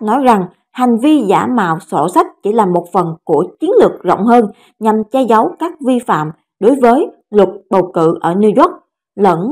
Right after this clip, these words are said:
luật bầu cử liên bang. Cụ thể, các công tố viên cho rằng từ năm hai nghìn không trăm mười lăm đến năm hai nghìn không trăm mười bảy, ông Trump và các đồng minh đã dùng tiền bưng bít những câu chuyện có thể gây tiêu cực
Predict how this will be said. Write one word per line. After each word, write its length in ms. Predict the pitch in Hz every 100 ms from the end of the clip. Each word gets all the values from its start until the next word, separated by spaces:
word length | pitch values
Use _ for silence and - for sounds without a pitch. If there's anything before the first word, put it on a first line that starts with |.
| 302
luật 120 | 196 - -
bầu 240 | 185 165 -
cử 140 | 170
liên 240 | 220 226
bang. 220 | 214 214 196 - _ _ _ _ _ _ _ _ _ _ _ _ _ _ _ _ _ _
Cụ 120 | 240 226
thể, 220 | 214 175
các 260 | - 339 339
công 180 | 294 269
tố 100 | 320
viên 180 | 311 269
cho 140 | 269 254
rằng 260 | 214 185 175 _ _ _
từ 100 | 240
năm 180 | 262 277
hai 140 | 285
nghìn 260 | 254 208 190
không 180 | 254 247
trăm 180 | 247 214
mười 120 | 185
lăm 220 | 202 226 208 _ _ _ _ -
đến 160 | 220
năm 180 | 277 226 220 _
hai 140 | 269
nghìn 160 | 277 277
không 160 | 226
trăm 160 | 226 220
mười 100 | 175
bảy, 300 | 151 101 220 - _ _
ông 160 | 294 285
Trump 220 | 302 285 220
và 180 | 185 -
các 220 | 330 -
đồng 180 | 214 196
minh 160 | 240 233 - _
đã 100 | 190
dùng 280 | 214 214 190
tiền 300 | 220 202 196 226
bưng 200 | 269 262
bít 120 | 359 -
những 260 | 190 196
câu 140 | 277 240
chuyện 320 | 240 185 - -
có 120 | 294 -
thể 240 | 254 - 202
gây 160 | 247 247
tiêu 100 | 262 262
cực 120 | 185